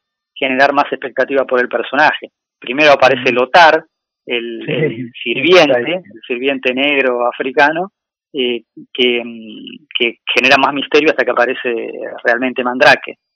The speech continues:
Speaker 1: Eh, Lothar, o Lotario, como lo tradujeron a veces en castellano, aparece al principio, en las primeras tiras, como si fuera el esclavo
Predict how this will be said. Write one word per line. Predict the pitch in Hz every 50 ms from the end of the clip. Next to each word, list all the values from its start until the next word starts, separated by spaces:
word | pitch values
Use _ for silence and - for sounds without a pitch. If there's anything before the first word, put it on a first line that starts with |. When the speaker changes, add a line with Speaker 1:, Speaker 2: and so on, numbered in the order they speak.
| _ _ _ _ -
Speaker 1:
Eh, | 127 120 120 117
Lothar, | 120 131 135 131 - 170 185 190 202 - - -
o | 147 131 127
Lotario, | 123 123 - - 175 175 160 147 143 139 139
como | 131 - 123 120 120
lo | 117 113
tradujeron | - 120 120 120 - - 208 185 165
a | 123 123
veces | 127 120 131 113
en | 120 120
castellano, | 120 123 - - 135 127 151 151 143 143 151 175 185 _ _ _ _ _ _ _ -
aparece | 131 127 - 131 131 156 151 - 170 156 151 147 139
al | 135 135 131
principio, | 131 131 135 131 - 190 190 185 - 156 147
en | 123
las | 113 -
primeras | - 131 131 139 131 -
tiras, | - 160 185 170
como | - 143 131
si | - -
fuera | 123 165 160 165 -
el | 156 143 143
esclavo | 135 - - _ - 190 208 208 190 190